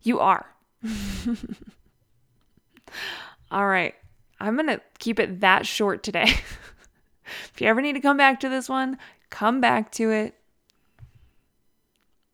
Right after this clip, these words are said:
I don't know what your situation is, but I do know that you can make it feel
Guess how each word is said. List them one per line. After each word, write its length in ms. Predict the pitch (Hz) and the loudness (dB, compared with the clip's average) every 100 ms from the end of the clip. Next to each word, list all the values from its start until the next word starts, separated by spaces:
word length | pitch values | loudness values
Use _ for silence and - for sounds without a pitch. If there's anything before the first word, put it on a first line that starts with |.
| _ | _
I 80 | 185 | -10
don't 120 | 185 | 0
know 100 | 214 | 2
what 160 | 220 214 | 2 2
your 60 | 226 | -2
situation 680 | 240 220 220 208 202 214 | -2 -2 -2 -2 -2 -2
is, 300 | 202 202 202 | -2 -2 -4
but 140 | - 196 | -6 -6
I 80 | |
do 340 | 180 175 196 196 | -6 -6 -2 0
know 240 | 214 214 | 2 2
that 140 | 214 - | -2 -4
you 180 | 196 | -6
can 280 | 190 214 202 | -6 -6 -6
make 240 | 180 175 226 | -6 -4 -2
it 200 | 220 226 | -2 -4
feel 680 | - - 196 190 214 226 | -14 -8 -4 0 0 -2